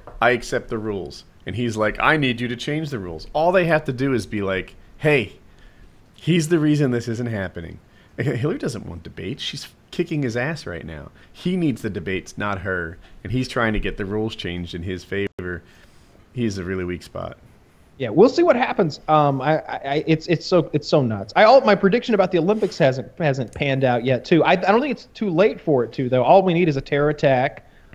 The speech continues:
Speaker 2: Um,
Speaker 1: <laughs> Cross
Speaker 2: I don't
Speaker 1: your
Speaker 2: know what
Speaker 1: fingers.
Speaker 2: else. I mean,
Speaker 1: Yeah.
Speaker 2: I think that's, like, my, my only prediction that
Speaker 1: They
Speaker 2: hasn't come true. I, I've heard about assaults. I've heard about robberies. I've heard about shootings.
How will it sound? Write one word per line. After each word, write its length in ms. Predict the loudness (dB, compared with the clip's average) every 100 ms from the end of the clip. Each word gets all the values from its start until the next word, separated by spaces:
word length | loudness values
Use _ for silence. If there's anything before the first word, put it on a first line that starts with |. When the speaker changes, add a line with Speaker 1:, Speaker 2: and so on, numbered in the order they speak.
| -20 _ -2
Speaker 2:
Um, 540 | 0 2 0 -2 -4 -8 -12 -16
Speaker 1:
<laughs> 320 | _ _ -20 -8
Cross 220 | 0 4
Speaker 2:
I 20 |
don't 100 | 6
Speaker 1:
your 120 | 8
Speaker 2:
know 60 | 8
what 100 | 8
Speaker 1:
fingers. 60 | 6
Speaker 2:
else. 240 | 4 -2 -20 -20 -20 -20 -20 -4
I 100 | 2
mean, 80 | 6
Speaker 1:
Yeah. 60 | 6
Speaker 2:
I 60 | 4
think 200 | 2 2
that's, 300 | 0 0 -2
like, 180 | 0
my, 140 | 0 0
my 120 | 2
only 200 | 2 0
prediction 340 | -2 -2 -2 0
that 80 |
Speaker 1:
They 60 | 4
Speaker 2:
hasn't 220 | 4 2
come 160 | -2 -2
true. 280 | 0 0 2
I, 260 | 2 4 4
I've 80 |
heard 200 | 4 4
about 460 | 4 4 4 2 -4 -14 -10
assaults. 640 | -6 4 8 8 6 0
I've 160 | 0 4
heard 140 | 4
about 240 | 4 2 4
robberies. 540 | 6 6 6 4 4
I've 80 | 2
heard 100 | 2
about 200 | 0 0
shootings. 580 | 2 6 6 6 2